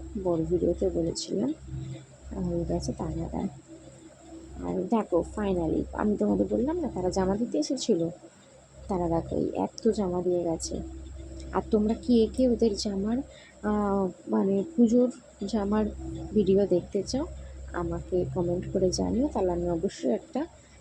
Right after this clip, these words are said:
ভিডিও করবো। হাতে খুব বেশি সময় নেই, খুব কম সময়, আমাকে কমেন্ট করে জানিও, আমি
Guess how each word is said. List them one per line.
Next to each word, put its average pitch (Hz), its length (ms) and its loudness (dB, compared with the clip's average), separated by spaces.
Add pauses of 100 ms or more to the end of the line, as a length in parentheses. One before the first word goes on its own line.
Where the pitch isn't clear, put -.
(120)
ভিডিও 190 300 6
করবো। 208 280 4
হাতে - 360 -2
খুব - 180 -10
বেশি 214 240 0
সময় 226 340 2
নেই, 349 120 2
খুব 226 220 2
কম 196 220 2
সময়, 202 340 -4 (100)
আমাকে 185 320 -2
কমেন্ট 170 340 -2
করে 208 140 2
জানিও, 202 260 2
আমি 220 120 2